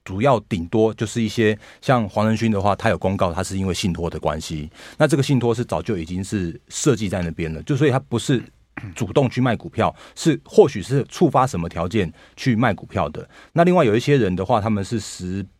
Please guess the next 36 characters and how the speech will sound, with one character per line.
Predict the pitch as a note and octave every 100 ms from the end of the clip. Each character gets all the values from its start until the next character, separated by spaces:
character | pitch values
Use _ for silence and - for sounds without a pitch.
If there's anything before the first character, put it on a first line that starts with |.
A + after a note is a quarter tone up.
| _
B | A#2+ A2+ A2 - _ - -
五 | A#2 F2 F2
之 | - A#2 A2 -
一 | C3 A2
的 | G2+
那 | F2+ F#2+
个， | F2+ E2 D#2+ F2 - - - _
呃， | F#2 E2+
申 | - A2+
报 | G#2
资 | -
料。 | F#2+ F2 D#2
哦， | F#2+
那， | C3
那 | D#3 D#3+
个， | A#2+ - _ -
那 | -
个 | A#2
资 | -
料 | B2 G#2+
的 |
话， | G2+ A2 F#2
就 | - A#2+
是 | A#2
我 | G2+
们 | F2+
之 | G2+
前 | G#2
有， | E2+ E2+
有 | F#2+
跟 | - G#2
大 |
家 | G2
分 | G#2+ G2
享 | D#2
过， | -